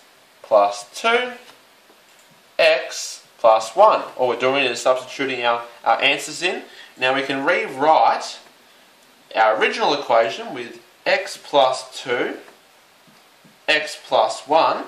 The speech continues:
right, we factorised it, equals zero.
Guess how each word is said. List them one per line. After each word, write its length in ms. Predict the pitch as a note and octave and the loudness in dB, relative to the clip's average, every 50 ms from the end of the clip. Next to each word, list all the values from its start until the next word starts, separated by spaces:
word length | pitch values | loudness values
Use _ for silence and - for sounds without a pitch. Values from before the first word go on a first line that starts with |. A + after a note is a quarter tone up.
| - - - - _ _ - - | -14 -20 -20 -20 _ _ -14 -12
right, 140 | - - - | -12 -10 -10
we 60 | A2 | -12
factorised 760 | G#2+ - A2+ G#2+ - - - A#2+ A2+ A2 A2 A2+ A2+ A2 - | -10 -6 -4 -4 -4 -6 -8 -2 2 4 4 4 4 2 -2
it, 180 | G3+ B3+ - - - - _ _ _ - - | -4 -4 -6 -8 -16 -20 _ _ _ -20 -18
equals 320 | A2 A2 - B2+ B2+ B2+ | -16 -14 -12 -12 -10 -6
zero. 380 | - G3 G#3 E3 A#2 - - | -2 0 2 2 2 0 -2